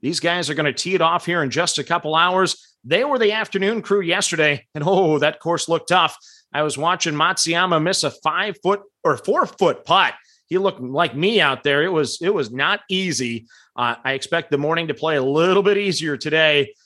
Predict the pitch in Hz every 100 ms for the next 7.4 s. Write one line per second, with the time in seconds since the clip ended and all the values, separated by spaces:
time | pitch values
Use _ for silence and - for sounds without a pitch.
0 | _ - 127 135 131 151 151 143 156 151
1 | - 156 143 156 151 135 123 131 - 147
2 | 139 135 - 143 196 208 156 160 202 190
3 | 175 175 165 156 165 165 170 - 151 135
4 | 101 151 196 196 165 156 139 151 156 147
5 | - - 165 147 123 117 170 185 185 -
6 | 170 147 143 151 147 123 120 127 185 -
7 | 180 180 180